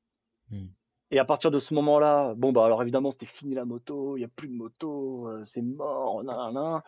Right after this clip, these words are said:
Speaker 2: Et puis, heu, alors attends, parce que je vais raconter une histoire très drôle.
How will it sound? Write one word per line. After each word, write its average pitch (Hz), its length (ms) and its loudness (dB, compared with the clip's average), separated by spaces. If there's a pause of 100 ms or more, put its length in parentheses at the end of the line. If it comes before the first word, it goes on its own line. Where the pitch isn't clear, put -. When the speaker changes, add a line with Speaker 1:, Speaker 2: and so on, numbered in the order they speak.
(680)
Speaker 2:
Et 143 180 4
puis, 147 240 2
heu, 143 220 6
alors 139 180 8
attends, 139 120 2
parce 117 80 -2
que 135 100 -4
je 117 60 -6
vais 123 40 4
raconter 131 300 0
une 127 80 0
histoire 123 240 -6
très - 160 -10
drôle. 80 200 -12